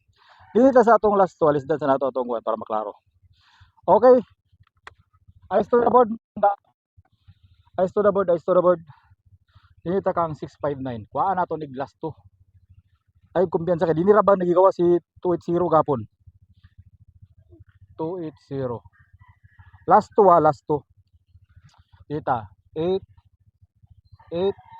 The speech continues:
three one. Eight three one, ah. Eight three one. Eight three one na siya. Ay, kumpiyansa na. Eight three one, ah. Eight three one, eight three one, ah. Eight three one. Imong last two, ana.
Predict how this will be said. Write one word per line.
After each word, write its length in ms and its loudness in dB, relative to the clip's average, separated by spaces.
three 260 -10
one. 340 -10
Eight 140 -10
three 180 -6
one, 220 -4
ah. 140 -4
Eight 220 -14
three 180 -12
one. 220 -12
Eight 160 -6
three 140 -4
one 160 0
na 100 -4
siya. 200 -6
Ay, 200 -14
kumpiyansa 460 -14
na. 180 -18
Eight 100 -12
three 160 -6
one, 180 -2
ah. 140 -4
Eight 120 0
three 180 -8
one, 200 -6
eight 120 -18
three 120 -10
one, 260 -8
ah. 160 -14
Eight 140 -10
three 140 -10
one. 200 -8
Imong 220 2
last 220 2
two, 120 6
ana. 240 4